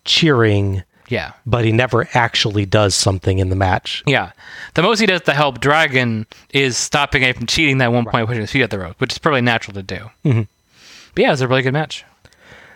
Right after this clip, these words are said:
Speaker 1: Yeah, I agree. Very, very nice match with a mix of great acrobatics and some really good counter wrestling.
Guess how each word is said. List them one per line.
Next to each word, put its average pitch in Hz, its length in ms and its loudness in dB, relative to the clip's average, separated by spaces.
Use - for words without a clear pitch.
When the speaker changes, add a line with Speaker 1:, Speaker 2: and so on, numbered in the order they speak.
Speaker 1:
Yeah, 104 160 2
I 101 80 2
agree. 104 280 2
Very, 113 580 0
very 113 460 0
nice 98 320 2
match 95 400 -2
with 113 160 2
a 107 40 2
mix 110 220 2
of 101 100 0
great 120 360 0
acrobatics 110 640 0
and 107 80 -6
some 98 320 -4
really 120 260 4
good 101 300 0
counter 101 260 -2
wrestling. 101 480 -4